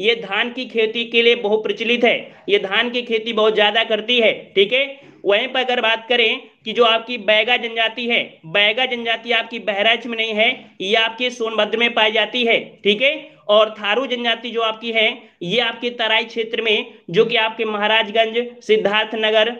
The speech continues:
श्रावस्ती, बहराइच, लखीमपुर में ये आपकी पाई जाती है। इस कारण से आपका बी सही हो जाएगा।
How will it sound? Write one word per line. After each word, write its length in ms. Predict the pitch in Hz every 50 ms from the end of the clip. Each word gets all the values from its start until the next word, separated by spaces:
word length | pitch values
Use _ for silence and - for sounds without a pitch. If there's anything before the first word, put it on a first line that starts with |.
| - - -
श्रावस्ती, 920 | - - 214 220 214 214 226 214 214 - - 226 220 226 233 233 - - -
बहराइच, 600 | 165 196 208 202 202 208 214 214 220 226 220 - 247 233 - - - -
लखीमपुर 540 | 190 196 208 208 240 240 254 226 226 226 220
में 360 | 220 220 220 247 254 - - - -
ये 140 | 170 180 233
आपकी 280 | 240 220 214 220 226 220
पाई 200 | 214 220 208 208
जाती 320 | 208 214 208 214 240 247
है। 140 | 233 226 180 135 - - -
इस 120 | 196 208 -
कारण 260 | - 214 214 220 226
से 140 | 214 - 226
आपका 260 | 214 214 220 226 214
बी 180 | 196 202 226
सही 160 | 226 233 220 220
हो 120 | 214 208
जाएगा। 280 | 202 214 214 214 208